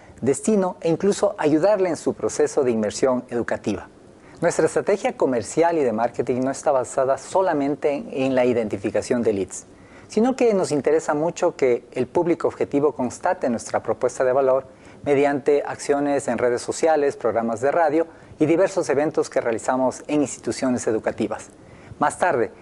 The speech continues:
la constatación y verificación de nuestro servicio permitirá una adecuada recomendación. Bueno, y este proyecto ya lo estamos echando a andar. Con nuestros ahorros,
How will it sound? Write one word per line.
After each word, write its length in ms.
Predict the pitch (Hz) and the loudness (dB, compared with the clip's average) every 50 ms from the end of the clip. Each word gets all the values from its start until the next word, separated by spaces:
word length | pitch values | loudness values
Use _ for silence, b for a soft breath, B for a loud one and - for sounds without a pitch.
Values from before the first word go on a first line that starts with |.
| B B B B - | B B B B 0
la 180 | 143 139 123 | 2 2 0
constatación 720 | - - 131 123 - 131 117 - 110 101 - 175 190 196 | -2 -4 -4 -2 -2 -2 0 0 -2 -2 0 0 2 2
y 100 | 190 170 | 2 0
verificación 840 | 131 117 127 196 247 254 208 - 165 131 - 123 - - 139 135 120 | 0 2 2 2 2 2 0 0 -2 -2 -2 -4 -2 -2 -2 -2 0
de 100 | 117 113 | 0 -2
nuestro 300 | 110 107 - - 120 110 | -2 -4 -4 -4 -6 -2
servicio 460 | - 143 156 208 226 202 - 202 - B B B B B B - | 0 2 2 2 2 2 0 -2 -2 B B B B B B 0
permitirá 680 | 170 156 143 143 131 - 147 143 151 165 165 160 - - | 2 2 2 2 0 2 2 2 4 4 2 0 0 0
una 220 | 151 151 151 151 | 0 2 2 2
adecuada 440 | 139 120 120 - - 143 139 127 127 | 2 2 0 0 2 2 2 2 2
recomendación. 640 | 117 113 110 - 117 110 104 98 98 - - 107 - - - - B B B B B B B B | 0 0 -2 -2 -2 -2 -4 -6 -6 -8 -12 -14 -16 -18 -20 -20 B B B B B B B B
Bueno, 260 | - 208 196 139 226 - - | 0 2 2 2 0 -2 0
y 100 | 139 160 | 2 2
este 180 | 226 226 - 240 | 2 4 2 2
proyecto 480 | 185 160 147 151 190 185 - - 180 151 | 2 2 4 4 2 2 2 2 2 2
ya 260 | 120 113 139 151 160 | 4 4 4 4 4
lo 120 | 151 143 135 | 4 4 2
estamos 420 | 123 - - 143 143 143 139 120 | 0 -2 -2 -2 0 0 0 0
echando 340 | 123 117 - 151 147 135 131 | -2 -2 -2 -2 0 0 0
a 40 | 123 | 0
andar. 260 | 110 107 98 - - | 2 0 0 -2 -2
Con 180 | - 131 123 | -2 0 2
nuestros 360 | 139 185 247 - - 294 226 190 | 2 2 2 2 2 2 2 4
ahorros, 440 | 180 151 135 117 95 - - - | 4 4 4 2 0 -6 -10 -16